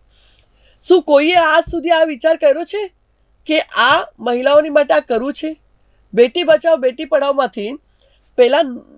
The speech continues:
નવસો મે-, છોકરીઓ હતા, તો બારસો છોકરાઓ હતા. હમણાં હજાર છોકરીઓનો રેપ થઈ ગયો છે.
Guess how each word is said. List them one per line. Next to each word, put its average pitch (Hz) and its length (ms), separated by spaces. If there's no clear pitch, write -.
નવસો 240 460
મે-, 277 300
છોકરીઓ 285 360
હતા, 262 220
તો 311 160
બારસો 214 380
છોકરાઓ 240 420
હતા. - 240
હમણાં 214 340
હજાર 190 320
છોકરીઓનો 202 500
રેપ 190 220
થઈ 165 80
ગયો 156 160
છે. - 140